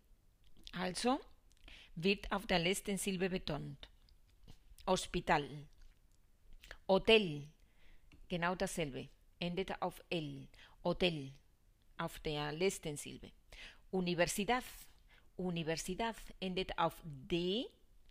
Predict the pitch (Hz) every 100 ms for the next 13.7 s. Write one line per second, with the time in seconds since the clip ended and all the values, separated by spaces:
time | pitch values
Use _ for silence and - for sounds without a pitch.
0 | - - - - - - 185 233 - -
1 | 180 196 - 214 196 180 175 185 - 190
2 | - 175 170 175 185 202 160 151 - -
3 | 175 156 143 - 143 135 - - - -
4 | 196 185 - - 214 - - - - -
5 | - - - 175 - - 202 - - -
6 | - 185 175 160 170 175 190 190 180 151
7 | 143 139 139 - 196 233 - - - 160
8 | 180 196 - 196 185 143 135 - - -
9 | - - - - - - 226 220 196 269
10 | - - - 254 269 285 247 247 214 233
11 | 269 285 277 269 277 277 - 240 240 247
12 | - 160 139 131 190 214 214 262 214 -
13 | 123 - - - 220 - 190